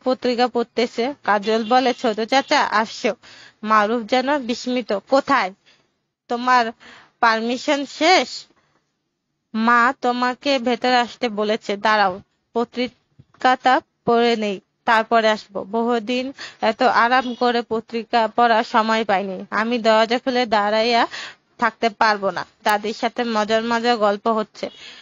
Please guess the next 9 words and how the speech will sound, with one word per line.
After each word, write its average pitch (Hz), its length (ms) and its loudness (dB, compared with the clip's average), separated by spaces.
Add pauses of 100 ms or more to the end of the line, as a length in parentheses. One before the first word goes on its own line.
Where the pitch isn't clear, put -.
(140)
আমি 220 240 -2
গেলাম।" 185 360 0 (120)
কাজল 208 320 0
বলে। 180 260 -2
মারুফ 208 380 0 (500)
লাফিয়ে 220 360 0
উঠে 240 280 0
ভেতরে 233 540 0
ঢোকে। 240 420 -2